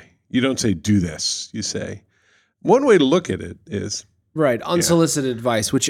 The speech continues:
Speaker 2: everyone
Speaker 1: Uh,
Speaker 2: loves.
Speaker 1: everybody lo-, yeah.
Speaker 2: Everybody loves
Speaker 1: Everybody
Speaker 2: it.
Speaker 1: wants a good coach mentorship
Speaker 2: Yeah.
Speaker 1: relationship.
Speaker 2: And
Speaker 1: That's
Speaker 2: then she
Speaker 1: what
Speaker 2: said,
Speaker 1: I
Speaker 2: "Can
Speaker 1: think.
Speaker 2: I have a, can I share a teeny bit of feedback?"
Speaker 1: Yeah,
Speaker 2: And
Speaker 1: just
Speaker 2: she
Speaker 1: one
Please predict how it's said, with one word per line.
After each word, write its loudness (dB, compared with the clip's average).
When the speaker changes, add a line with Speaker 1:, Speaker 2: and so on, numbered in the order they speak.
Speaker 2:
everyone 4
Speaker 1:
Uh, 6
Speaker 2:
loves. 4
Speaker 1:
everybody 6
lo-, 4
yeah. 6
Speaker 2:
Everybody 2
loves 2
Speaker 1:
Everybody 4
Speaker 2:
it. 6
Speaker 1:
wants 2
a -2
good -4
coach 0
mentorship -2
Speaker 2:
Yeah. -2
Speaker 1:
relationship. -6
Speaker 2:
And -8
Speaker 1:
That's 2
Speaker 2:
then -2
she 0
Speaker 1:
what 2
Speaker 2:
said, 2
Speaker 1:
I 2
Speaker 2:
"Can -2
Speaker 1:
think. 0
Speaker 2:
I 0
have 4
a, -2
can 0
I 2
share 2
a 4
teeny -2
bit -2
of -2
feedback?" -2
Speaker 1:
Yeah, 6
Speaker 2:
And 2
Speaker 1:
just 0
Speaker 2:
she 2
Speaker 1:
one 6